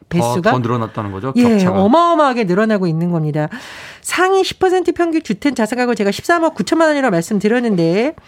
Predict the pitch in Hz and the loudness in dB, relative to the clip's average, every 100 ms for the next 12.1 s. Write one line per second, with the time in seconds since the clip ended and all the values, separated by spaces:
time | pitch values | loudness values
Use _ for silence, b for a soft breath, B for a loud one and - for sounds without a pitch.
0 | B B - 226 220 226 311 320 269 226 | B B -2 0 2 4 4 4 0 2
1 | 202 262 302 208 208 208 277 175 175 285 | 2 2 2 0 0 2 2 0 -4 -2
2 | 285 233 180 185 180 214 - - - 381 | -2 0 0 0 0 -2 -6 -10 0 4
3 | 370 339 - 370 349 302 285 294 285 214 | 4 0 -2 -2 0 -2 -2 -2 -2 -4
4 | 202 254 - 359 381 339 262 214 196 262 | -4 -6 -2 0 0 0 0 2 2 0
5 | 294 B B 214 220 254 226 190 190 - | -4 B B 0 2 2 0 -2 -4 -4
6 | 196 196 269 240 180 175 170 170 190 - | -2 0 0 -2 -2 -2 -4 -6 -8 -6
7 | - 165 170 233 202 262 285 262 B B | -6 -4 -4 -2 0 2 0 0 B B
8 | B 285 277 330 214 294 311 302 277 175 | B -2 2 2 4 2 2 2 2 0
9 | 196 262 247 254 269 320 359 359 330 - | 0 0 0 -2 -2 -2 0 0 -2 -2
10 | 359 427 466 440 320 269 - 214 208 - | 0 2 2 2 0 -2 -2 -2 -2 -2
11 | 208 - 190 226 160 196 269 214 254 240 | -4 0 0 2 2 0 0 0 0 -2